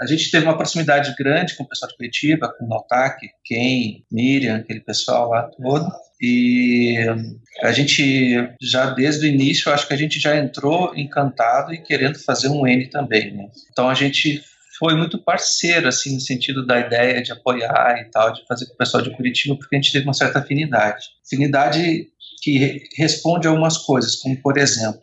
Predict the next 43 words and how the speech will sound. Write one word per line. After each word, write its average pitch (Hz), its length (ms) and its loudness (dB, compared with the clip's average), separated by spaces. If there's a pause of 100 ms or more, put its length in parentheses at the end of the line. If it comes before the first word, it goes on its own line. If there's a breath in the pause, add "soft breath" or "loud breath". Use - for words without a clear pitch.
(120)
não 170 160 2
só 170 220 2
a 160 100 0
questão 147 360 0
logística, 127 840 -2
questões 135 500 2
de 117 140 0
ordem 123 380 2
estruturais, 127 1080 0
mas 131 320 0
questões 147 460 0
de 147 100 2
ordem 139 360 2
ideológica, 139 840 2
que - 80 -10
hoje 131 280 2
eu 139 60 2
não 143 120 0
sei 139 300 0
como 131 160 -2
é 123 80 2
que 123 100 -16
estão 123 380 2
nos 123 260 2
N-Designs. 120 840 0 (180)
A 131 60 0
gente 127 280 2
tinha 160 320 2
uma, 139 680 0 (100)
uma 123 140 -2
pegada 127 600 0
lá 123 120 2
de - 160 -10
Curitiba 131 480 -6
que - 140 -4
vinha 127 320 0
com - 80 -2
essa 120 160 0
relação 120 480 0
do 120 100 -2
design 120 440 -2
com 120 100 0 (260)
poder 127 440 0